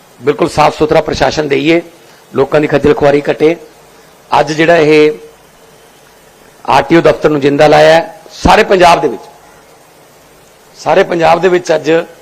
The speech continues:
ਆਰ ਟੀ ਓ ਦਫ਼ਤਰ ਜਿਹੜੇ ਨੇ, ਉਹਦੇ ਵਿੱਚ ਕਿਸੇ ਨੂੰ ਆਉਣ ਦੀ ਲੋੜ ਨਹੀਂ। ਸਾਰੀਆਂ ਐਪਲੀਕੇਸ਼ਨਾਂ, ਸਾਰੇ ਤੁਹਾਡੇ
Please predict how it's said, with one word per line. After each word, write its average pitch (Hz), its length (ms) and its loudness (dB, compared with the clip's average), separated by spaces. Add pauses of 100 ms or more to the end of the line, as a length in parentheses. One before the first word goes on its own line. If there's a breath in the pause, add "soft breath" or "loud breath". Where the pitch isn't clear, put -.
(800)
ਆਰ 143 140 0
ਟੀ 170 140 -2
ਓ 175 40 2
ਦਫ਼ਤਰ 151 320 -2
ਜਿਹੜੇ 143 220 -2
ਨੇ, 151 120 -4
ਉਹਦੇ 147 280 -4
ਵਿੱਚ 151 200 -10 (120)
ਕਿਸੇ 202 260 0
ਨੂੰ 202 180 0 (320)
ਆਉਣ 143 160 -2
ਦੀ 160 100 -2
ਲੋੜ 220 200 0
ਨਹੀਂ। 190 240 0
ਸਾਰੀਆਂ 220 600 0
ਐਪਲੀਕੇਸ਼ਨਾਂ, 175 800 -4 (100)
ਸਾਰੇ 214 300 0
ਤੁਹਾਡੇ 180 420 0